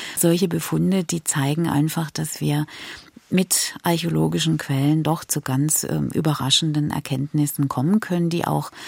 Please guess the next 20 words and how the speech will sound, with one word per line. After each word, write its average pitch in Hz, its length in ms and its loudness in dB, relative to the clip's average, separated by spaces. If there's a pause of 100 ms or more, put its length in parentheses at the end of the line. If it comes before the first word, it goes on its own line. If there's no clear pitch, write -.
(340)
uns 202 320 4
einen 180 140 0
Spiegel 226 400 2
vorhalten 180 640 2
und 156 180 -2
zeigen, 170 500 2
dass 165 300 -2 (640)
wir 175 480 4
mit 175 240 0
ziemlichen 220 720 6
Klischeevorstellungen 165 1200 2
aus - 160 0
der 156 120 -2
heutigen 147 480 0
Zeit 135 580 -2
an 156 380 2 (580)
geschichtliche 175 600 0
Quellen 143 380 2
herangehen 175 680 2
und 160 320 0